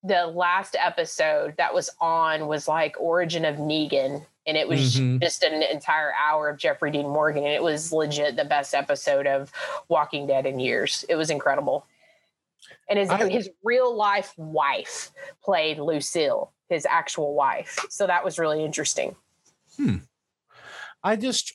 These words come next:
Speaker 2: I just recall that episode from s-, I think it was season one,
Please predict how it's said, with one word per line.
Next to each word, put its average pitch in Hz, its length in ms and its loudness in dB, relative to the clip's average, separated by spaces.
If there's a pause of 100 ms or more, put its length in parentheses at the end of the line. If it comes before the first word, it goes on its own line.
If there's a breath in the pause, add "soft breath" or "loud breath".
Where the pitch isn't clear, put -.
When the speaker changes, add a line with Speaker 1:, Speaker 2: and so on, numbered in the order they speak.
Speaker 2:
I 214 160 2
just 226 340 -2
recall 196 520 0
that 160 300 0
episode 156 840 -2
from 131 140 0
s-, - 280 0
I 143 80 2
think 170 220 2
it 151 100 0
was 139 180 0
season 143 400 0
one, 135 520 2